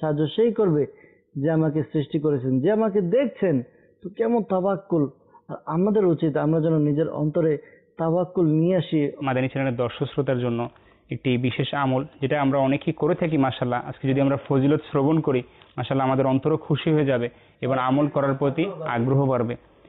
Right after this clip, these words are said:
Speaker 2: তো দুটি হাদিস শরীফ, হাদিস শরীফ ফরমান এরকম রয়েছে, হুজুর সাল্লাল্লাহু আলাইহি ওয়াসাল্লাম ইরশাদ করেছেন, "যে ব্যক্তি আসর নামাজের পূর্বে চার রাকাত নামাজ আদায় করবে, আল্লাহ তাআলা তার শরীরকে আগুনের জাহান্নামের জন্য হারাম করে দিবেন।"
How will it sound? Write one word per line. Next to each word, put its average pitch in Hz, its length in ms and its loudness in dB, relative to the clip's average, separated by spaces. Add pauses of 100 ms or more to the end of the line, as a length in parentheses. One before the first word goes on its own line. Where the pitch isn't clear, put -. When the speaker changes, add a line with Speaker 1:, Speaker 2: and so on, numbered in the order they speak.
(320)
Speaker 2:
তো 131 360 0
দুটি 170 240 0
হাদিস 156 300 2
শরীফ, 165 240 0 (680)
হাদিস 135 220 0
শরীফ 147 300 0
ফরমান 131 320 0
এরকম 131 340 -2
রয়েছে, 123 240 -2
হুজুর 127 220 -2
সাল্লাল্লাহু 135 320 -2
আলাইহি 123 100 -6
ওয়াসাল্লাম - 300 -4
ইরশাদ 123 260 -6
করেছেন, - 500 -6
"যে 175 120 2
ব্যক্তি 180 260 0
আসর 156 320 -2
নামাজের 160 380 2
পূর্বে 131 300 0
চার 147 360 -2
রাকাত 139 340 -4
নামাজ 123 400 0 (420)
আদায় 147 320 0
করবে, 123 360 -2 (100)
আল্লাহ 147 300 0
তাআলা 135 440 -2
তার 127 160 0 (180)
শরীরকে 151 560 0 (140)
আগুনের 165 520 0 (560)
জাহান্নামের 196 540 0
জন্য 156 200 2
হারাম 123 320 -2
করে 120 200 -2
দিবেন।" 117 260 -8